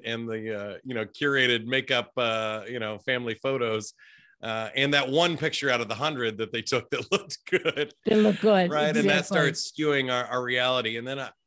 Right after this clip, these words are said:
Speaker 1: the, the last part of this is, uh, about five years ago, I kinda got into creativity and expression and, um, being more of your authentic self. And that led me to some really cool places that eventually ended up as Playful Humans, this podcast where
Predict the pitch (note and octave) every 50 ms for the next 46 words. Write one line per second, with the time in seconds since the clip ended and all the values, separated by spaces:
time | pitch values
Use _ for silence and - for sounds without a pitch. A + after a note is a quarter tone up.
0 | _ - A2+ F#2+ B2 A#2 A2+ G#2 F#2 _ _ _ _ _ _ _ _ - D3+ F#3
1 | A#3 A#3 F#3+ - - - - - E3+ E3+ D#3+ D3+ C#3+ C3+ C#3 C3 - - C3+ B2+
2 | A2+ B2+ B2+ B2+ B2 B2+ B2 A2+ - D#3+ D3+ C#3+ B2 - E3 D#3+ D#3+ D3+ C#3 C3+
3 | C3+ C3+ C3 - B2 A2 A#2 A2 A2 G#2+ G#2 G#2 G#2 G2+ - _ _ _ _ _
4 | _ _ - A#2 A#2+ A#2 - D3 C#3 C3 B2 A#2 B2+ B2+ B2 A#2+ A#2+ B2 B2 A#2+
5 | B2 A#2 - - B2 A#2 A#2 A#2 A2+ A2 G#2+ G#2 G2 G2+ _ _ _ _ _ _
6 | - - F3 E3+ D3 B2 - - - E3+ E3+ D#3 F3 E3 E3+ E3+ E3+ E3+ E3 D#3+
7 | D#3 C#3 A#2+ A#2 G#2+ - - - - - D#3 D3 D3 C#3+ - D3+ D#3 D3 D3 C#3+
8 | D3 C#3+ C#3+ C#3 C3+ B2+ A#2+ A#2+ B2 B2 B2 A#2+ A#2 A#2 A2+ A2+ A2+ G#2+ - G2+
9 | G2+ G#2+ A2 G2 F#2+ F#2+ F#2+ F#2 D#2+ _ _ _ _ - - D#3+ E3 D#3+ D3+ D3
10 | D3 D3 D3 D3 C#3+ C3 C3+ C3+ C3 B2 A#2 - - C#3 C3+ B2 - B2 - -
11 | - - C3+ B2+ C3+ C#3 C3+ - - _ _ _ _ _ _ _ _ _ _ -
12 | C3 C3+ C#3+ D3 D3+ D3+ D3+ D3+ C#3 - - - C3+ C3 C3 C3 C3 C3 B2+ A#2+
13 | - - C3 A#2 - B2 A#2+ B2 B2 B2 A#2+ A2+ A#2 - B2 A#2 A2 - A#2+ A#2
14 | A2 - A2 G#2 G#2 A2 G#2+ G#2+ B2 C3 B2 - B2 B2 A2+ A2 A2 A2 A2+ A#2
15 | A2 G#2 A2 G#2 G2+ - A2 G#2+ G#2 G2 - _ - A2+ G#2 G2 A2 G2+ F#2 A2+
16 | G#2+ G#2+ G#2+ G#2 G#2 G2 - G2+ F#2 - - A2 G#2+ G#2+ G#2+ - A2 G#2 G#2 G2+
17 | - - G#2 G2+ G2 F#2+ F#2 -